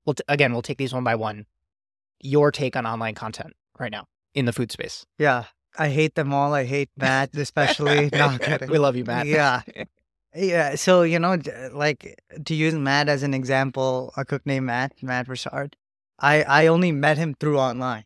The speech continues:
Speaker 1: Right.
Speaker 2: And I never knew him personally or anything like that. I think it was, like, through True Cooks or one of those that, like, you know, they featured him and he was still cooking on the line pre-pandemic.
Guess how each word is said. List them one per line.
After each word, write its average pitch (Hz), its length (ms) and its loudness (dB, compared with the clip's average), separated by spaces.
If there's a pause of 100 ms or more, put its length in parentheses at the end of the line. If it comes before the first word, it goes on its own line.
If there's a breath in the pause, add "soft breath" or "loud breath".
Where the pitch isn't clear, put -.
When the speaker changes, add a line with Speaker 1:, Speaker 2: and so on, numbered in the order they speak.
Speaker 1:
Right. 156 220 4
Speaker 2:
And 135 100 -2
I 131 140 -6
never 156 320 -2
knew 160 220 0
him 156 180 -2
personally 139 440 -4
or 131 40 -2
anything 131 300 -4
like 131 160 -8
that. 160 340 -6 (880)
I 156 120 -2
think 156 160 -2
it 156 40 -2
was, 151 140 0
like, 147 160 -4
through 156 140 -4
True - 220 -8
Cooks - 340 -10
or 143 120 -2
one 135 200 -6
of 135 100 -6
those 139 380 0
that, 131 240 -4
like, 131 200 -4
you 131 80 -8
know, 127 140 -6
they 127 140 -2
featured 135 440 -8
him 135 320 -6 (380)
and 139 260 -2
he 143 160 -4
was 151 220 0
still 151 360 -2
cooking 147 280 -8
on 135 120 -4
the 131 100 -6
line 123 320 -6
pre-pandemic. 123 720 -10